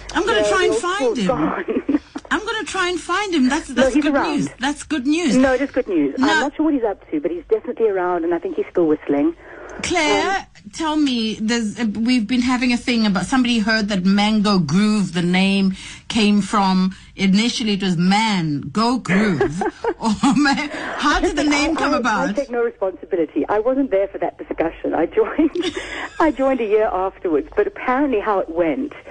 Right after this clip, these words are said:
Speaker 2: was, um, there was talk of a band that involved whistle and, you know, something was very happy. And, you know, John,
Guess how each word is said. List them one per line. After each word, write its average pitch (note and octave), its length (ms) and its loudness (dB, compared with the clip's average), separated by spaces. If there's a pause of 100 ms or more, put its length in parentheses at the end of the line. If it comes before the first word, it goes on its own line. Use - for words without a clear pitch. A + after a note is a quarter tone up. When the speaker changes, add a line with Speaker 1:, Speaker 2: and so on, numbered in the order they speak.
(280)
Speaker 2:
was, F#3 280 2 (160)
um, F3 400 2 (400)
there C4 100 0
was C4+ 100 2 (100)
talk C4 380 0
of G3+ 240 0 (240)
a - 40 0
band F#3 420 -2
that F#3 80 -4
involved F3 540 0
whistle D#3 640 2
and, C3+ 320 -2 (240)
you - 60 -6
know, E3 140 2
something F4+ 180 0
was F3+ 100 0
very F3 160 2
happy. E3 440 0
And, E3+ 160 2 (200)
you B3 80 2
know, A3+ 160 2 (240)
John, G3 320 0